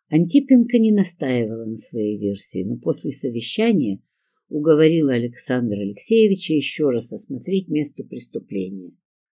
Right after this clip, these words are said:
Они несколько часов тщетно кружили по набитому антиквариатом жилищу. Трещоткин сердился на себя за то, что пошёл на поводу у стажёра, ещё молодой и неопытной девицы.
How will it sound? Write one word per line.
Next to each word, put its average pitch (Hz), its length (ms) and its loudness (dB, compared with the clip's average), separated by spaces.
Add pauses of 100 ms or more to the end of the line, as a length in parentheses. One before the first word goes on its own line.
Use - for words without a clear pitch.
(260)
Они 151 300 2
несколько 131 560 -2
часов 208 560 -2
тщетно - 580 -2
кружили 120 520 -4
по 117 160 -6
набитому 127 500 -4
антиквариатом 120 880 -6
жилищу. 110 760 -8 (680)
Трещоткин 214 680 0
сердился 139 720 -2
на 101 100 -6
себя 101 300 -10
за 98 160 -8
то, - 140 -14
что - 180 -12
пошёл 110 360 -10
на 131 160 -4
поводу 117 440 -10
у 127 60 -10
стажёра, 110 680 -8 (500)
ещё - 280 -2
молодой 135 540 0
и - 20 -2
неопытной 123 640 -2
девицы. 101 720 -8